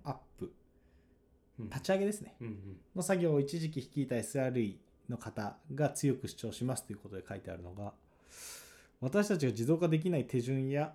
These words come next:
Speaker 1: 解決策、あ、解決法のエンジニアリングをしているなら、システムのメンテナンスのために人手を投入し続けなければいけません。作業に人手をつぎ込み続けるのは、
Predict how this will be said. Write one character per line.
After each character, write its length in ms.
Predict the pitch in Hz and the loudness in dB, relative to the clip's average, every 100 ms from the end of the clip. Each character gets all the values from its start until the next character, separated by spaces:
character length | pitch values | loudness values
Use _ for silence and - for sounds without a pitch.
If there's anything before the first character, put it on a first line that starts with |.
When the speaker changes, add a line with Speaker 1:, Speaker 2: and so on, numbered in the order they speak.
| - | -8
Speaker 1:
解 260 | - 147 147 | 0 0 2
決 280 | 156 156 | 0 -2
策、 760 | - 113 - _ - 117 104 110 - _ _ _ _ _ _ _ - | -4 -4 -6 _ -8 -4 -4 -6 -12 _ _ _ _ _ _ _ -8
あ、 160 | 123 110 | -6 -2
解 140 | 151 | 0
決 240 | 156 165 - | 0 -2 -4
法 200 | 170 180 | 0 2
の 100 | 196 | 4
エ 40 | |
ン 80 | 143 | 4
ジ 100 | 139 | 4
ニ 60 | 143 | 2
ア 20 | |
リ 80 | 135 | 2
ン 40 | |
グ 80 | 127 | 0
を 20 | |
し 80 | - | -2
て 80 | 143 | -2
い 60 | 127 | 0
る 60 | |
な 100 | 113 | 0
ら、 180 | 120 151 - - _ _ _ | -2 -4 -8 -20 _ _ _
シ 200 | - 160 | 0 2
ス 140 | 156 | 2
テ 180 | - 202 | 0 2
ム 120 | 202 | 4
の 140 | 202 196 | 4 4
メ 140 | 190 | 4
ン 100 | 190 | 2
テ 160 | 185 185 | 2 2
ナ 120 | 185 | 2
ン 40 | |
ス 100 | 160 | 2
の 100 | 180 | 0
た 140 | 165 170 | 2 2
め 140 | 165 | 4
に 140 | 135 120 | 4 0
人 260 | - 147 | 0 2
手 80 | 143 | 4
を 80 | 143 | 2
投 260 | 143 139 | 4 2
入 240 | 139 139 135 | 4 2 0
し 100 | - 156 | -2 -2
続 120 | 156 | 2
け 100 | 160 | 4
な 100 | 165 | 4
け 120 | - | 2
れ 80 | 104 | -4
ば 140 | - 90 | -6 -8
い 60 | |
け 140 | - 85 | -8 -10
ま 120 | 80 | -10
せ 140 | - | -12
ん。 40 | - _ _ _ _ _ _ _ | -18 _ _ _ _ _ _ _
作 200 | - 208 | 0 4
業 260 | 208 190 | 6 6
に 320 | 170 165 185 185 | 4 4 2 0
人 180 | - 147 | 0 2
手 80 | 147 | 4
を 120 | 143 | 2
つ 280 | - 143 139 | 0 -2 0
ぎ 120 | 143 | -2
込 140 | 143 | 0
み 140 | 139 135 | 0 0
続 220 | 139 135 | -2 -2
け 120 | 139 | 0
る 100 | 127 | 0
の 120 | 113 | 0
は、 200 | 123 135 | 0 -2